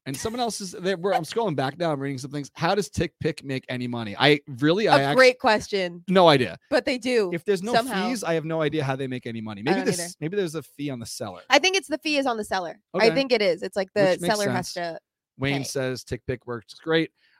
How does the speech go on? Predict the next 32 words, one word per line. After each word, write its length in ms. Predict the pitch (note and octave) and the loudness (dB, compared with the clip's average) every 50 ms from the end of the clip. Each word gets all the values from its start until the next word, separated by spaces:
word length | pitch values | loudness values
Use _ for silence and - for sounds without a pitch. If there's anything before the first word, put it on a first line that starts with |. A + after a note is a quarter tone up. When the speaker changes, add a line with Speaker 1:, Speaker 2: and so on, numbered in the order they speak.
| _ - | _ 0
Speaker 1:
Um, 600 | D3 D3 D3 D3 D3 D3 C#3+ C#3+ C#3+ C#3 C3+ C3+ _ _ _ _ _ _ _ _ _ _ _ _ - | 2 4 4 4 4 2 0 0 -2 -6 -8 -12 _ _ _ _ _ _ _ _ _ _ _ _ -2
yeah, 160 | D#3+ G#3 F3 | 2 2 2
so 160 | - - C3+ | 2 0 -2
that's 180 | C#3+ D3 - - | -2 -2 -2 -4
the 60 | D3 | -10
story. 420 | - - F#3 E3+ C#3 A#2+ A2+ G#2+ A2 | -8 -4 -2 -2 0 -2 -4 -8 -10
So 160 | - - C#3+ | -4 0 0
are 100 | C#3+ D3 | 0 0
we 80 | F3 F#3+ | 0 -4
gonna 120 | G#3+ F#3 | -4 -2
wear 140 | E3+ E3 E3+ | 0 0 0
these 160 | F3+ F3 D3 | -2 -4 -6
the 80 | D#3+ D3+ | -6 -6
rest 140 | D3 C#3 | -6 -6
of 20 | - | -8
the 60 | C3+ | -10
show? 240 | - - D3+ F#3 C#4 B3 | -8 -6 -6 -4 0 0
Speaker 2:
I 80 | C4 | 2
think 180 | C#4 E4 E4+ D4+ | 2 2 0 0
we 120 | D#4 D#4 | -2 -2
should, 360 | - - - - - F#3+ D#3+ | -2 -4 -6 -6 -8 -8 -8
on 220 | - F#3+ G3 G#3 G3+ | -8 -8 -8 -6 -6
principle, 540 | - C4+ B3+ A#3+ G3+ G#3+ A3 E3 E3 A3 - | -6 -6 -6 -8 -10 -10 -10 -10 -12 -12 -12
and 140 | - G#3 G3+ | -8 -4 -2
also 140 | G#3 G#3 A#3 | -2 0 -2
Speaker 1:
Okay. 60 | A3 G#3+ | -2 -2
Speaker 2:
'cause 120 | G#3+ G#3 | 0 0
I'll 120 | G3+ G3+ | 0 0
have 160 | G3+ F#3+ F#3 G#3 | 0 -2 -4 -4
hat 160 | G3+ G3 F3+ | -6 -6 -6
hair 160 | F#3 F3 F#3 | -8 -10 -10
now. 260 | - D3+ - C#3+ - | -12 -12 -16 -18 -20